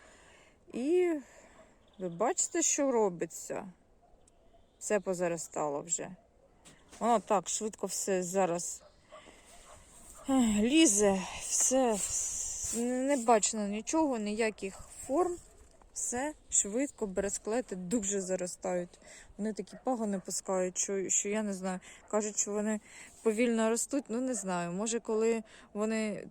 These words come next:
тільки-тільки починають, але коли вони вже у вас дорослі,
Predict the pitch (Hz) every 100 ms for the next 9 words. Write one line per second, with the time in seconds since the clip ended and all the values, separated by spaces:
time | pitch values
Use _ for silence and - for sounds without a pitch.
0 | - 240 214 214 220 - 233 - 254 320
1 | 302 208 - 202 214 233 214 - - -
2 | - - 226 226 233 220 226 233 202 -
3 | 220 214 196 - 180 208 196 175 220 320
4 | 403 - 202 165